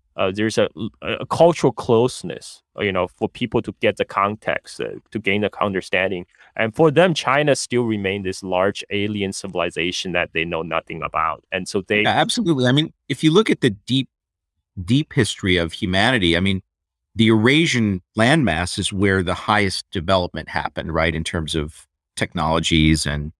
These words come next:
Speaker 2: you know, writing systems and, you know, all kinds of things, right? I mean,
Speaker 1: Yep.
Speaker 2: some exceptions like, you know, Incans and Mayans and things like this, but, but mostly on the Eurasian landmass. And then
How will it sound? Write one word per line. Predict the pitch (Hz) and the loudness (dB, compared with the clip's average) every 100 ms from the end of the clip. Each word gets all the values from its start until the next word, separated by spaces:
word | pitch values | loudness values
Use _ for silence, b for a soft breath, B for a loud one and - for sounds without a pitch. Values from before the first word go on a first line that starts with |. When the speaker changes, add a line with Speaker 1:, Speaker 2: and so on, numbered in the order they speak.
| _ _ _ _ - | _ _ _ _ -10
Speaker 2:
you | 92 | -8
know, | 76 | -4
writing | 87 85 80 82 | 0 2 2 -2
systems | - 87 - 85 82 80 | -4 -4 0 0 2 0
and, | 82 80 80 104 | -2 -2 -6 -6
you | |
know, | 90 | -4
all | 90 87 | -2 -2
kinds | 101 92 82 | 0 0 -2
of | - | -8
things, | 71 - - | -12 -8 -2
right? | 82 87 | -2 0
I | 101 | 0
mean, | 92 | 0
Speaker 1:
Yep. | 104 98 | 0 0
Speaker 2:
some | - 147 | 2 2
exceptions | 113 - 104 - 107 98 | 2 2 0 0 -4 0
like, | 95 78 - | -2 -2 -4
you | 95 | -2
know, | 87 85 82 104 | 0 0 -2 -4
Incans | 87 - 82 82 | -2 0 -2 -2
and | 85 82 | -2 0
Mayans | 80 80 85 80 | 0 2 2 0
and | 80 | -4
things | 87 85 | -4 -4
like | 82 | -4
this, | 95 | -4
but, | - 113 b _ _ _ - | -2 -2 b _ _ _ 0
but | 139 - - | 0 0 -4
mostly | 156 196 359 - 220 131 113 - _ 139 | 2 4 4 4 4 6 4 -2 _ 2
on | 123 | 4
the | 120 | 6
Eurasian | 110 107 107 113 107 104 90 82 _ _ _ _ _ _ _ - | 4 6 6 6 4 2 2 -2 _ _ _ _ _ _ _ -6
landmass. | 107 139 196 107 76 92 - - | 2 4 4 2 0 -2 -6 -2
And | 131 | 2
then | 151 | 2